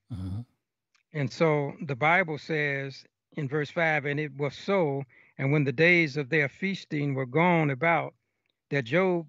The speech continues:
Speaker 2: sent and sanctified them, and rose up early in the morning,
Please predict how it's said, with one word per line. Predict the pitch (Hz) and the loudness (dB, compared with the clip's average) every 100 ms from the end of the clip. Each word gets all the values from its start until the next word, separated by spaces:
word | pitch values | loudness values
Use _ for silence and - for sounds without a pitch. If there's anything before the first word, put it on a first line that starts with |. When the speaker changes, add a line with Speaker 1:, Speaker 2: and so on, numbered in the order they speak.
| _ - | _ -20
Speaker 2:
sent | - 196 196 - _ _ _ _ - | -4 0 2 0 _ _ _ _ -6
and | 151 139 | -4 0
sanctified | 196 220 185 - 147 135 | 2 2 0 0 0 0
them, | 135 135 135 - | -2 -2 -4 -4
and | 147 135 | -2 0
rose | 170 175 156 143 - | 0 0 -2 -6 -4
up | 156 - | -4 -2
early | 185 196 214 220 220 190 | 0 4 6 4 4 2
in | 165 | 2
the | 151 | 2
morning, | 143 139 139 147 | 0 0 0 -4